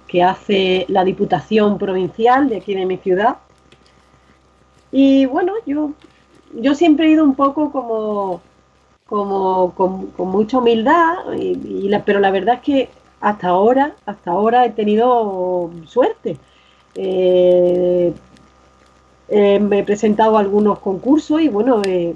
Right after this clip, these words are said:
pero pocos en realidad. Y gané este premio, de, como, como digo, es un premio cultural que hace la Diputación, que yo no me lo esperaba para nada.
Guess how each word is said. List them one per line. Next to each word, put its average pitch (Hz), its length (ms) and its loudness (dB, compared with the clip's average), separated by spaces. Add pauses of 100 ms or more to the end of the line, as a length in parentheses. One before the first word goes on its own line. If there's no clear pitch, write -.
(120)
pero 185 200 2
pocos 240 360 -2
en 190 100 -4
realidad. 180 420 -2 (960)
Y 226 180 -2
gané 208 400 0
este 226 300 -2
premio, 269 520 2 (220)
de, 190 640 -2
como, 185 180 -6 (200)
como 170 240 -2
digo, 185 280 2
es 185 140 2
un 190 100 -4
premio 190 260 0
cultural 202 540 2
que 208 120 -6
hace 196 220 -6
la 185 120 -2
Diputación, 190 640 -2 (1400)
que 175 120 -2
yo 170 60 0
no 170 100 -2
me 175 120 0
lo 180 100 2
esperaba 180 480 0
para 180 280 0
nada. 202 380 -4